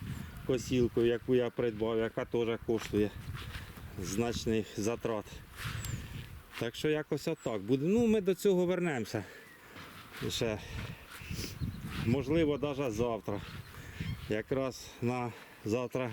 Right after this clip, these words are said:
Великдень буде, да, а працювати не будемо. Ну, буде якраз нам момент ще обґрунтувати оце, оце питання. Що ж його краще?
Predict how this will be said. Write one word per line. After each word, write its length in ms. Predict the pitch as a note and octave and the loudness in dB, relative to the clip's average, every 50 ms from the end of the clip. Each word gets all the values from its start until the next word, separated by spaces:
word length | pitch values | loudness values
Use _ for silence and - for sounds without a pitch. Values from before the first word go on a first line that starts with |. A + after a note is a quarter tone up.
| G#2 A2 | -2 0
Великдень 520 | G#2+ B2+ C3+ D3 D3+ C3+ A2+ A#2 A#2 A2+ G#2+ | 2 4 6 6 6 6 6 6 6 8 8
буде, 260 | A2 A2+ G#2 A#2 A2+ | 8 8 8 6 6
да, 380 | A2+ C3+ C#3 C#3 C#3 B2+ A#2+ | 6 4 4 2 0 0 0
а 20 | A#2 | 0
працювати 680 | - - B2+ B2 - - C3+ C3+ C3+ C3 B2 - B2+ | 0 0 0 2 4 6 6 6 6 4 2 2 2
не 120 | B2+ C3 | 2 2
будемо. 420 | B2+ B2 D3 C#3+ A2+ A2 G#2 F#2 - - - - - - - | 4 6 8 8 8 6 4 0 -4 -8 -10 -10 -10 -2 2
Ну, 160 | G3 G3 F3+ | 4 6 6
буде 320 | D3+ C#3+ D#3+ C#3+ C#3 C3 B2 | 6 6 6 6 8 6 6
якраз 380 | A#2 C3 C#3 C#3 C3+ B2 - | 4 4 4 2 2 2 2
нам 160 | C3+ B2 A#2+ - - - - - - - - - - - - - - - - A2 | 2 2 2 0 -2 -4 -2 -2 0 0 2 2 2 0 0 0 0 2 4 4
момент 500 | A2 B2 C3 C3+ C#3+ D3+ D3 C#3 B2 - - - C3+ A2 G2 G#2 | 6 6 6 4 4 4 4 2 0 -2 -2 -2 0 4 4 4
ще 360 | G2 - - C#3+ C#3 C3+ B2+ A2 - - - - - - - - - - - - - - - - - - - - - | 4 6 6 6 6 6 4 2 0 -2 -2 0 0 2 4 4 2 2 0 -4 -4 -4 -2 -2 -2 -4 -4 -4 0
обґрунтувати 1000 | D#3+ D#3 C#3 B2 B2+ C#3 D#3+ E3 D#3 C#3+ - D#3 D3+ D#3 E3 D#3+ D#3 C#3 - C3+ | 0 2 4 6 6 6 8 8 6 6 6 8 8 8 8 8 6 6 4 4
оце, 200 | B2 - - D3+ - - | 4 4 2 0 2 4
оце 360 | C3 B2 A#2 - - D3 C3+ A#2+ | 2 2 2 2 2 2 2 4
питання. 580 | - C#3+ C3+ - - C3 A#2 G#2+ G#2 G#2 G#2 G2 - - - - - - - - - - - - - - | 4 2 2 2 2 4 4 4 4 4 2 2 0 -6 -12 -16 -14 -14 -12 -12 -12 -12 -12 -14 -10 -6
Що 200 | - - D#3 D3+ | 0 4 4 6
ж 140 | C3+ B2 C3+ | 6 6 6
його 160 | C#3+ C#3+ C#3 | 6 6 4
краще? 600 | - - D3+ C3+ C3+ A#2 G#2 - - - A2 G2+ | 2 2 2 2 2 2 0 0 0 2 2 2